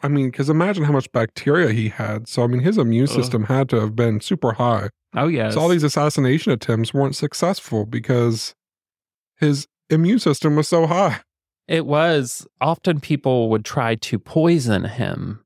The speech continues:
Speaker 2: and he had built up an immunity to poisons 'cause he had so many visions of being poisoned that he started to consume poisons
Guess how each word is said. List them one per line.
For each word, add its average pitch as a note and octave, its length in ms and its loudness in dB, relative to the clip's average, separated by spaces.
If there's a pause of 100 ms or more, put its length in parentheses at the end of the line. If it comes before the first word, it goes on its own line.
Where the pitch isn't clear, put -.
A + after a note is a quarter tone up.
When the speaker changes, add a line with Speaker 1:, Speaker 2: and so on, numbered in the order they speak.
Speaker 2:
and G#2 320 0
he B2 300 0
had G#2+ 520 -2 (540)
built C#3 340 -2
up C#3 200 -2
an A2+ 120 2
immunity A2+ 640 2
to G#2+ 120 -2
poisons B2+ 600 0
'cause - 460 -6
he B2 100 -2
had G#2+ 180 -2
so B2+ 180 -2
many A2+ 220 0
visions A2 460 0
of G2 120 0
being G#2 280 0 (580)
poisoned G#2+ 800 0
that G#2 260 -2
he A2 140 -4
started G#2 500 -2
to G2+ 420 -2
consume A#2 540 0
poisons A2 680 -2